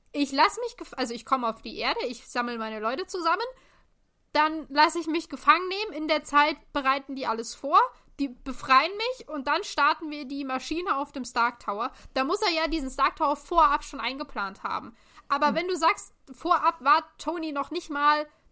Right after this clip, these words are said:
Speaker 1: der war ja von shield noch nicht mal engagiert worden.
Speaker 2: Nee.
Speaker 1: Also dieses, der war ja nicht Teil der Avengers, der hätte eigentlich auch nicht kommen sollen, der hätte auch eigentlich nicht zu der „Wir fangen Loki“-Aktion
Speaker 2: Ja, der ist
Speaker 1: kommen
Speaker 2: ja einfach
Speaker 1: sollen.
Speaker 2: vollkommen freiwillig
Speaker 1: Ähm,
Speaker 2: gekommen, ne? Stimmt ja.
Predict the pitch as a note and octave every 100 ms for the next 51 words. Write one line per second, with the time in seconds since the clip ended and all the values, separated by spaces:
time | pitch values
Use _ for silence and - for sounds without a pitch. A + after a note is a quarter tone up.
0 | - C4 E4 G#4 - C#4 - F#4 C5+ F4
1 | D#4+ G4+ F#4+ D4+ C#4+ C#4+ C#4 A3+ E4 F#4
2 | _ _ G#3+ A3 A3+ A#3 A#3 B3 - -
3 | A#3+ B3+ C4 - - - C4+ C4 B3+ -
4 | - _ _ _ _ C#4+ C#4+ C#4+ F#4 F4+
5 | E4+ E4 - D#4+ E4 C#4 B3+ D#4+ F4 D#4
6 | B3 C4 D#4+ B3+ C4 C4 A#3 A3+ - E4+
7 | F4+ C#4 B3 C4+ - D4 C#4 - - A4+
8 | A#4 C#4 D4 D4 F#4+ - D4 D4 C#4+ C#4+
9 | - _ C#4 C4+ E4 C#4 C4 C#4 F#4 -
10 | A3+ A3 - - A3 A3 - A#3 G#3+ A3
11 | B3 C4 D4+ D#4 D4+ D#4+ - F4+ D#4+ -
12 | C#4+ G4+ C#4 - C#4 - B3 A3+ C#4 D#4
13 | - D4+ F4+ E4 G#3+ F#3 A3